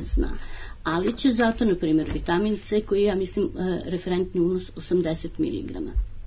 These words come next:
On će u hrani, kada usvojimo ovaj pravilnik i kada stupi na snagu pravilnik o, ovaj, em, obogaćivanju hrane vitaminima i mineralima, u hrani moći da bude negde do sto šezdeset, a u dodacima ishrani do,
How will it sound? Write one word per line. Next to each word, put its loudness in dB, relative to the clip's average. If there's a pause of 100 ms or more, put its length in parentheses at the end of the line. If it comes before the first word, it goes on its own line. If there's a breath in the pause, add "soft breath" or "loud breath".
(500)
On 6
će 0
u 2
hrani, 2
kada 2
usvojimo 4
ovaj -4
pravilnik 0
i -4
kada -6
stupi -6
na -2
snagu -2 (140)
pravilnik -4
o, -4 (640 loud breath)
ovaj, -2
em, -6 (520 loud breath)
obogaćivanju 6
hrane 4
vitaminima 4
i 0
mineralima, 2
u 2
hrani 0
moći -2
da -2
bude -2
negde 0
do -6
sto -6
šezdeset, -4
a -10
u -8
dodacima 0
ishrani 2
do, 0